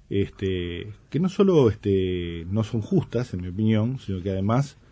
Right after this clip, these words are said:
no contribuyen a un buen clima de debate en la medida en que ponen sobre la mesa elementos que son, este, incorrectos y, y que me parece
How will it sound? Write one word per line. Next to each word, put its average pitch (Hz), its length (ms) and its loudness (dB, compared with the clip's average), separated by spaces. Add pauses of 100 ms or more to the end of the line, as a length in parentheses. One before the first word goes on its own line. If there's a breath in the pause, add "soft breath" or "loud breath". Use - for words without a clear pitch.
(320 soft breath)
no 143 160 2
contribuyen 127 500 4
a 117 40 2
un 110 80 2
buen 110 160 4
clima 107 340 0
de 95 60 0
debate 101 540 0
en 95 120 -6
la 90 80 -8
medida 98 240 0
en 110 40 0
que 104 100 -2
ponen 107 220 2
sobre 127 200 2
la 110 80 2
mesa 104 260 -2
elementos 101 400 -4
que 95 80 -12
son, 104 300 -6
este, 87 260 -14
incorrectos 95 720 0
y, 135 140 -4
y 104 180 -2
que - 160 -12
me 87 80 -10
parece 107 460 0